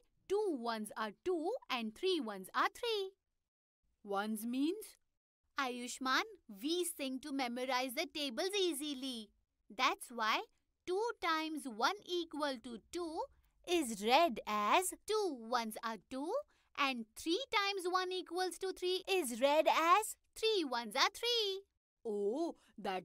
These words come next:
Speaker 2: means four times one equals four is read as four ones are four.
Speaker 1: Now we got to know the first number in multiplication table of four.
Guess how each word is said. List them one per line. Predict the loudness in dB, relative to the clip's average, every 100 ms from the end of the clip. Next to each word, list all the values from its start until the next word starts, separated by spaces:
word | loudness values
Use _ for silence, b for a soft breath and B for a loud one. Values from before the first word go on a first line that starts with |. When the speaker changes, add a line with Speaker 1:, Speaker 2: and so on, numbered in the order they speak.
| -8
Speaker 2:
means | -4 -4 -6 -8
four | -2 0 0
times | -2 -4 -6 -6
one | -4 -4
equals | -8 -8 -6 -6 -10 -4
four | 0 0 0
is | -2 -2 0
read | 0 0 0
as | 0 4 6 6 4 -12 -18
four | -4 0 0 0
ones | -4 -6 -8 -4
are | -4 -4
four. | 0 2 2 0 _ _ _ _ _
Speaker 1:
Now | -2 2 2 2
we | -2 0
got | -4 -4
to | -4
know | -4 -4 -4
the | -6 -4
first | -4 -4 -4
number | -4 0 0
in | -2 -4
multiplication | -4 -6 -8 -8 -6 -6 -6 -6
table | -6 0 0
of | 0
four. | -2 -2